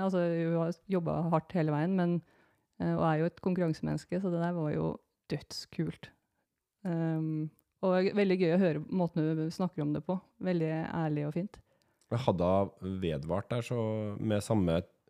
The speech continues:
Speaker 2: i den samme farta som hun var i,
Speaker 1: Mm.
Speaker 2: ehm, med minus, ehm,
Speaker 1: Men det er, det er noe med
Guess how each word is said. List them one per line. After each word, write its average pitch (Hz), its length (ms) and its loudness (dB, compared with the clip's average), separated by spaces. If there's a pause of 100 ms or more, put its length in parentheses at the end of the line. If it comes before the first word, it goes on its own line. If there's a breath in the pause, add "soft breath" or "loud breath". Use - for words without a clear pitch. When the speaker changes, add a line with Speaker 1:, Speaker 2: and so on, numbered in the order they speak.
(140)
Speaker 2:
i 95 160 4
den 95 100 4
samme 95 260 4
farta 92 320 0
som 101 180 0
hun 98 100 4
var 85 200 4
i, 143 120 8 (200)
Speaker 1:
Mm. 208 300 2 (140)
Speaker 2:
ehm, 92 1080 0
med 101 140 0
minus, 82 560 -2
ehm, 82 680 -6 (1000 soft breath)
Speaker 1:
Men 214 120 4
det 214 100 6
er, 202 200 4
det 202 80 -4
er 185 380 4
noe 208 160 2
med 175 340 2